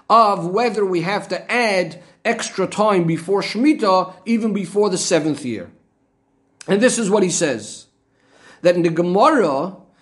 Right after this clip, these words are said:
the Gemara actually discusses that possibly we're learning over here a leniency. And that is that just like Shabbos Bereishis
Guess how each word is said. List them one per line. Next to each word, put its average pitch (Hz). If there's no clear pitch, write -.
the 156
Gemara 220
actually 220
discusses 196
that 160
possibly 202
we're 175
learning 226
over 180
here 196
a 202
leniency. 180
And 151
that 170
is 117
that 143
just 247
like 196
Shabbos 226
Bereishis 165